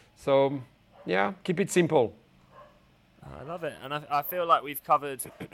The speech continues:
Speaker 2: a lot in this time, right? There's lots of, uh, kind of key points we can talk, and we've definitely discovered and we talked about a lot. So, yeah, I really do appreciate the time, and I also appreciate just kind of the vulnerability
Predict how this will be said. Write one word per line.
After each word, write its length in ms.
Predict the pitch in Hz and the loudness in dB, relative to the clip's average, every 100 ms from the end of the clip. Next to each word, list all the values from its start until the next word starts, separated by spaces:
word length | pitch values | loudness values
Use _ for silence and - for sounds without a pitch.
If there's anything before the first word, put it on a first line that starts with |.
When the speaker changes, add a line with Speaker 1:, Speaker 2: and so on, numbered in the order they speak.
| - | -10
Speaker 2:
a 80 | 131 | -8
lot 320 | 151 165 117 | 4 6 6
in 120 | 135 | 4
this 180 | 131 - | -2 2
time, 340 | - 131 117 | 8 8 6
right? 180 | 113 131 | 2 0
There's 200 | 123 127 | -2 -6
lots 200 | 131 113 | -6 -6
of, 60 | 127 - | -6 -8
uh, 280 | - 120 120 | -2 0 0
kind 200 | - 131 | -4 -16
of 80 | 120 | -16
key 140 | - | -2
points 280 | 127 127 107 | 2 2 2
we 100 | 120 | -10
can 120 | 120 | 4
talk, 300 | 117 127 123 | 8 8 6
and 80 | 127 | -2
we've 100 | 123 | -8
definitely 580 | - 127 135 104 123 123 - - _ _ _ - | -2 -2 -2 -4 0 0 -4 -20 _ _ _ 0
discovered 600 | 135 - 135 131 135 127 | 6 8 10 8 8 2
and 80 | 120 | 0
we 100 | 120 | 2
talked 320 | - 127 - | 4 4 0
about 360 | 120 117 113 64 | 4 6 6 6
a 100 | 117 | 6
lot. 240 | 120 104 | 6 6
So, 140 | - | 2
yeah, 180 | 113 123 | 2 6
I 60 | 113 | 6
really 200 | 127 139 | 6 2
do 100 | 135 | 8
appreciate 500 | 127 135 127 135 123 | 12 12 8 4 4
the 100 | 113 | 4
time, 440 | - 120 123 160 - | 8 8 6 -2 -6
and 220 | 110 113 | -2 0
I 20 | |
also 240 | 120 127 127 | 2 2 8
appreciate 580 | - 123 - 127 107 92 | 12 12 10 4 2 0
just 240 | 123 - | -4 -4
kind 160 | 123 120 | -6 -8
of 60 | |
the 40 | 113 | -6
vulnerability 880 | 117 123 117 113 120 113 120 120 | -2 -2 -2 -2 -2 -2 -2 -2